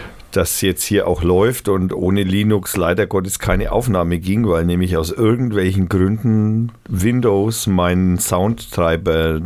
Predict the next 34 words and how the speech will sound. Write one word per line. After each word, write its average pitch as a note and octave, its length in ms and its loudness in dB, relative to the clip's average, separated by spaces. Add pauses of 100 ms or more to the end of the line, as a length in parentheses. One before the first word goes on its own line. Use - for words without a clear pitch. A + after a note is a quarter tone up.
(140)
für F2 340 -4 (420)
den E2+ 160 0
Mischpult F#2+ 680 -2 (420)
und F#2 200 0
auch E2+ 180 0
mein F2+ 220 0
Soundtreiber F2 720 0
für F2 680 2
das, D#2+ 440 -2
äh, D2+ 400 0
Zoom G#2 380 -2
H E2+ 120 0
sechs - 400 -6
leider D#2 320 -2
Gottes E2+ 380 -4
nicht, - 500 -2
äh, D#2 280 -2 (1040)
annimmt G2+ 580 2
und F2+ 220 -2
nur F#2+ 200 2
Brummtöne F#2 720 -2
von C#2 200 -6
sich - 220 -10
gibt A2 240 -6 (480)
und F#2 180 2
mir F#2+ 160 4
es F#2+ 140 -2
völlig B2 480 -2
rätselhaft G2+ 580 -2
ist, G2 240 -6
was F#2 220 -2
das - 240 -4
sein F#2+ 240 0
soll. F#2+ 300 0